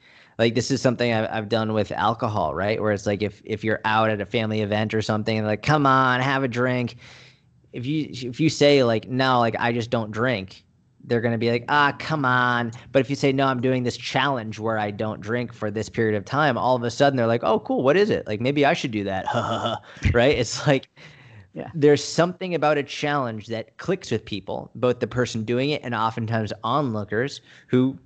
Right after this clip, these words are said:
Speaker 1: it makes them interested in it and wants to see if they can accomplish it.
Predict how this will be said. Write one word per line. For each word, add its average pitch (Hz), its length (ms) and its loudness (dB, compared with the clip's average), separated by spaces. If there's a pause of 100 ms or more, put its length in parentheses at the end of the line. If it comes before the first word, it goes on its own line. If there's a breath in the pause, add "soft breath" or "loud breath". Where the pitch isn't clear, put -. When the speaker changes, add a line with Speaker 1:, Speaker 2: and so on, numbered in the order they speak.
(320)
Speaker 1:
it 139 280 0
makes 139 420 2
them 147 260 4
interested 139 480 2
in 131 100 -2
it 131 160 -2
and 120 260 -2
wants 120 180 -2
to 120 100 0
see 123 260 -2
if 110 140 -6
they 117 120 2
can 113 200 -8
accomplish - 520 -6
it. - 140 -16